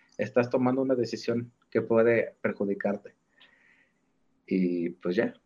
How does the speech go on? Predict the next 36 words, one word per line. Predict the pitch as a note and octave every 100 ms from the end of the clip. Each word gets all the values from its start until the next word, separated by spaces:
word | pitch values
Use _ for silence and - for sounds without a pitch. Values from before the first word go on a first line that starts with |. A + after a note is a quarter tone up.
| -
es | C#3
lo | D3
que, | D3
es | B2+
lo | C#3
que | C3
podemos | A#2 A2+ A#2 A#2
hacer, | F3+ F#3 F#3
este, | A#2 A2 - G#2+ G2+ F#2 D#2+ -
porque | A#2 -
al | G#2+
fin | B2
y | B2+
al | C3
cabo | B2 B2 E3+ D3+
no | B2+ B2
somos | A#2+ B2+ A#2 A#2+ A#2+ F#2
los | F#2+ F#2
dueños, | A2 B2 C#3
no | C3+
somos | A#2+ A#2+ A#2 A#2+ G#2+
los | G2 -
jefes | A#2+ B2+ D#3+ D#3
de |
las | G2+ -
personas. | - - G#3+ F#3 - _ _ _ _ _ -
Tenemos | A#2 A2+ A#2
que | A#2+
respetar | B2+ B2 A2+ A2+
su | -
libertad | B2+ A#2 F#2+ F#2+ C#3 F#3 -
y | G2+ F#2+
están | F#2+ G#2
en | A2
su | G2+
derecho, | F#2 C#3 F#3